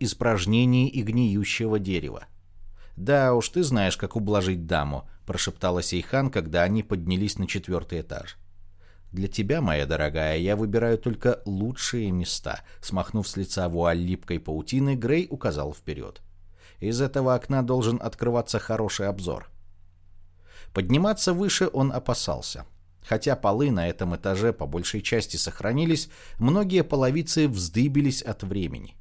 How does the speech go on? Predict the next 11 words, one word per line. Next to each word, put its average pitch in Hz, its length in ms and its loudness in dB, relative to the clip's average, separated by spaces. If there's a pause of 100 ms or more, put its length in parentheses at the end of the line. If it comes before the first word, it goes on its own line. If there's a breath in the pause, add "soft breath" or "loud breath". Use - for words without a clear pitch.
(720 soft breath)
Тем 135 220 6
не 131 100 6
менее, 147 420 4
Грею 131 440 4
и 113 100 -2
Сейхан 135 580 0
удалось 143 440 2
благополучно 127 840 2
добраться 90 480 0
до 80 200 -2
окна. 57 380 -8